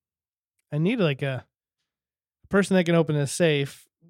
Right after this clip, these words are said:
but I'm, <laughs> I feel like there's maybe too little of, you know, movies out there that people can do that. I'm thinking now,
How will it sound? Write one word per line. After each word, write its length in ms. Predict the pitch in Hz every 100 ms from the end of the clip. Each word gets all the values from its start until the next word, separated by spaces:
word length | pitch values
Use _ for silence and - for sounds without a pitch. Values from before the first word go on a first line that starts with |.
| _ _ _ _ _ -
but 140 | 147
I'm, 240 | 143 147 _
<laughs> 400 | - 123 - -
I 100 | 175
feel 160 | - 202
like 200 | 196 151
there's 240 | 165 147
maybe 540 | 165 180 165 147 120 _ _ _ _ _ _ _ _ _ _ _ _ _
too 220 | - 196
little 420 | 147 151 151 151 131
of, 380 | 135 135 127 113 - _ _ _ _ _ _ _ _ _ _ _ - -
you 60 | 131
know, 220 | 127 113 _ -
movies 360 | 143 240 208
out 160 | 127 123
there 160 | 131 135
that 120 | 127
people 200 | 156 143
can 80 | 139
do 100 | 165
that. 100 | 135
I'm 120 | 151
thinking 480 | - 196 202 175 143
now, 320 | 151 139 131